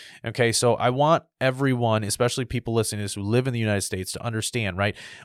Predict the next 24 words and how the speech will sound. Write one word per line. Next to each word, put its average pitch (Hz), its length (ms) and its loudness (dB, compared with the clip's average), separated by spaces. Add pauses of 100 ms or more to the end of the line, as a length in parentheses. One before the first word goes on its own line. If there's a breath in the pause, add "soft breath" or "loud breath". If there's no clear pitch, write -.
Only 147 240 2
six - 520 2
percent 127 840 -2
of 127 220 0
that 120 200 4
two 143 200 -4
point - 340 -4
three 127 180 -2
trillion 147 640 2
dollars, 98 640 2 (340 loud breath)
okay, 110 280 2
six - 360 0
percent 113 600 -4
is 123 160 -4
going 117 260 0
to - 80 -6
go 110 200 4
to - 200 -6
improve 104 680 -4
roads 104 340 -2
and 92 120 -8
bridges. 110 460 -2 (380 loud breath)
Now, 123 260 6
I, 156 380 4